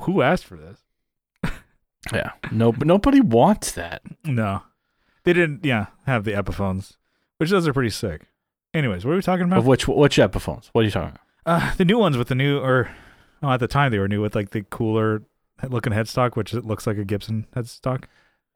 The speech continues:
Speaker 2: Oh.
Speaker 1: Yeah, those are
Speaker 2: Yeah.
Speaker 1: cool. Actually, yeah. I've seen S Gs,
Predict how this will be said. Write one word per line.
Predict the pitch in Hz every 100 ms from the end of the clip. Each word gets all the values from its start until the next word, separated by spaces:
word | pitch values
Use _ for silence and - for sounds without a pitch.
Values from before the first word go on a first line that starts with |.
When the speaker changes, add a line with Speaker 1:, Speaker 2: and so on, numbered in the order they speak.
| _
Speaker 2:
Oh. | 110 104 98 95 87 - - _ _ _ -
Speaker 1:
Yeah, | 233 226
those | 123 170
are |
Speaker 2:
Yeah. | 151
Speaker 1:
cool. | - 104 135 _ _ _
Actually, | 220 339 277 269
yeah. | 226 101 - _ _ _ _ _ -
I've | 156
seen | 196 180
S | - 143 -
Gs, | 117 123 143 147 -